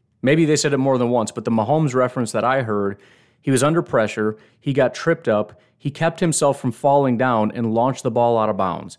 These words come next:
and they called him Patrick Mahomes for that, for stumbling and throwing the ball out of bounds.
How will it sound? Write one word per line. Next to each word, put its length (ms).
and 120
they 80
called 300
him 140
Patrick 480
Mahomes 520
for 160
that, 300
for 140
stumbling 680
and 120
throwing 260
the 60
ball 260
out 100
of 80
bounds. 360